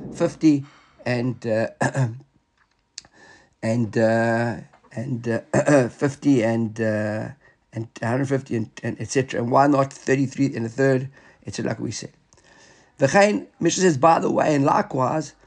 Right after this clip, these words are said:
Gimel She'itilu Leka-, Lekis, three guys who put money into a pool together, to, into, into a kitty to go and do some business venture.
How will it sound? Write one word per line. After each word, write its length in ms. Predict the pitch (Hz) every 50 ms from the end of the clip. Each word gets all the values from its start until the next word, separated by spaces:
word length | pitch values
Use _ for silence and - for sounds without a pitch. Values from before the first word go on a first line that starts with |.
| _ _ _ _ _ _
Gimel 280 | - 196 214 240 208 196
She'itilu 420 | - 202 196 196 - 190 208 196
Leka-, 380 | 185 180 180 - 185 - - 143
Lekis, 420 | 151 160 147 - 190 180 143 -
three 240 | - - 190 208 208
guys 300 | 180 185 175 175 165 143
who 80 | 151
put 180 | 139 - 165 160
money 220 | 170 175 175 180
into 200 | 175 151 - 156
a 60 | 143 135
pool 300 | - - 165 165 151 139
together, 360 | - 135 127 131 135 139 135
to, 180 | 139 - 127
into, 340 | 120 117 - - - - 139 -
into 280 | 139 123 120 - - 120
a 60 | 113
kitty 320 | - - 165 - - 147 135
to 100 | - -
go 120 | 135 127
and 100 | 120 117
do 100 | 135 127
some 220 | - - 107 110
business 260 | 107 120 127 139 147 139
venture. 460 | 139 143 147 143 151 170 165 165